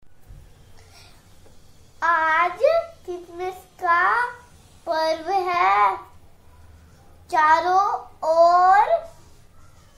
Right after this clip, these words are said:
खुशहाली और प्रसन्नता है। गुरु और उसकी बहन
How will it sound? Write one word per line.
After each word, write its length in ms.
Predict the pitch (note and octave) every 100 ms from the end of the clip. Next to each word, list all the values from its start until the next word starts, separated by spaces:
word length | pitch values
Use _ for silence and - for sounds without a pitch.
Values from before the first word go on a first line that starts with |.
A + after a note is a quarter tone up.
| -
खुशहाली 800 | C#4+ C#4+ - D4+ D4 E4+ G#4+ A#4+
और 380 | - C#4 D#4+ E4+
प्रसन्नता 1080 | F4+ E4+ E4+ D#4 D4+ D4 E4 F4 G#4 A4 - - _ - - - - -
है। 840 | D4 C#4+ D#4+ E4+ F4 F#4 E4+ D#4 - - - _ - - - - - - _ - - - -
गुरु 800 | A#3+ A3+ A#3 D4 E4+ F#4+ G#4 G#4+ C#5 C5+ - - _ - - _ - - - - -
और 680 | C#4 D#4 F4 G4+ A#4 F#4+ - C#4+
उसकी 680 | D#4 - - D#4+ F4+ A#4 A#4+
बहन 800 | D#4 D#4+ D#4+ D#4 F4 G4 A#4+